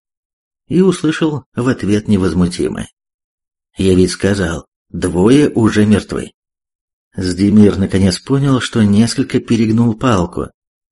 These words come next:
и добавил в голос тепла: «Ты хорошо меня воспитал, отец, научил идти к цели. Но спичкой айсберг не растопишь».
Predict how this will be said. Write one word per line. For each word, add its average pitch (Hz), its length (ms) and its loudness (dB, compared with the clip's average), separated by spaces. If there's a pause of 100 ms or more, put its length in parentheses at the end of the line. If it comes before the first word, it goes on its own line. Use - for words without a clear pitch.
и 156 140 0
добавил 120 600 0 (600)
в 101 120 0
голос 98 340 2
тепла: 90 440 -4 (1000)
«Ты 104 320 2
хорошо 95 720 0
меня 127 380 0
воспитал, 110 680 -2
отец, 107 600 -2 (580)
научил 110 580 2
идти 123 460 -4 (300)
к - 100 -20
цели. 120 560 -2 (1200)
Но 92 380 -2
спичкой - 760 -2
айсберг 107 560 -2 (280)
не 95 200 4
растопишь». - 760 -4